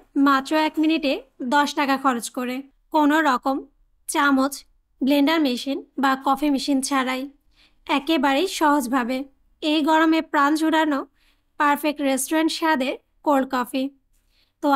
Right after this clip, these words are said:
আমার রেসিপিগুলো যদি আপনাদের ভালো লেগে থাকে, তাহলে আমার চ্যানেলটাকে সাবস্ক্রাইব করতে ভুলবেন না। আর আমার প্রতিটা ভিডিওর নোটিফিকেশন সবার আগে পেতে বেল বাটনে একটা ক্লিক করে দেবেন। তো চলুন গিয়ে দেখে নিই মাত্র দশ টাকায় রেস্টুরেন্টের স্বাদে ঘরে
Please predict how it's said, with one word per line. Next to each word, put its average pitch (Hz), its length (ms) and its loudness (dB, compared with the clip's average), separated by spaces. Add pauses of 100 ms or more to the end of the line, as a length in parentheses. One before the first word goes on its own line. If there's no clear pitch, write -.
আমার 262 200 2 (100)
রেসিপিগুলো 262 560 -2 (120)
যদি 262 140 0 (100)
আপনাদের 269 280 -2 (100)
ভালো 269 220 0
লেগে 311 240 0
থাকে, 285 240 -4 (260)
তাহলে 302 280 2 (100)
আমার 247 240 -2
চ্যানেলটাকে 294 600 -2 (120)
সাবস্ক্রাইব 285 520 0
করতে 254 240 -8
ভুলবেন 254 320 -2
না। 254 60 -6 (540)
আর 277 180 2
আমার 269 220 4
প্রতিটা 269 380 0
ভিডিওর 294 300 2
নোটিফিকেশন 294 540 -4 (240)
সবার 277 280 2 (100)
আগে 247 220 -2
পেতে 269 240 -4 (280)
বেল 269 180 2
বাটনে 302 280 0 (100)
একটা 330 260 -6
ক্লিক 285 280 -2
করে 262 200 0
দেবেন। 254 220 -6 (540)
তো 285 40 -2 (140)
চলুন 277 320 2
গিয়ে 311 220 2
দেখে 320 260 -2
নিই 311 100 -4 (340)
মাত্র 277 180 0 (180)
দশ 311 120 2 (120)
টাকায় 269 300 -4 (220)
রেস্টুরেন্টের 311 540 0
স্বাদে 269 280 -2 (300)
ঘরে 294 220 2